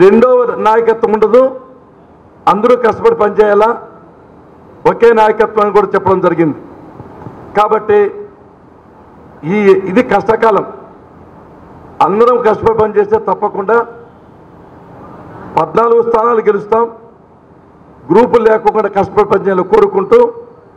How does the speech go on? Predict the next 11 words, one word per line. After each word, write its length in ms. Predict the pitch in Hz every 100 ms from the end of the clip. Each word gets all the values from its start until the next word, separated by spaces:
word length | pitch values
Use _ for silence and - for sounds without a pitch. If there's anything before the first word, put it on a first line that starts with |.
| - - - - - - 165
ఇప్పుడు 180 | 196 226 -
క్లస్టర్ 400 | 190 202 233 233
ఇన్ఛార్జ్లుగా 540 | 220 220 220 202 208 226 185 214 - - _ _ 208
కొన్ని 180 | 202 196
పేర్లు 200 | 214 190
ఇచ్చారు. 280 | 185 190 135 - - - - - - - - - - - - - - - - - - -
వీళ్ళు 260 | 185 226 220 208
క్లస్టర్ 420 | 196 190 208 214
ఇన్ఛార్జ్లుగా 600 | 202 - 208 180 190 190 233 - - - - - - - - - - - - - - - - 170
ప్రపోజల్స్ 540 | 180 202 214 208 160
పెట్టాం. 300 | 190 - 165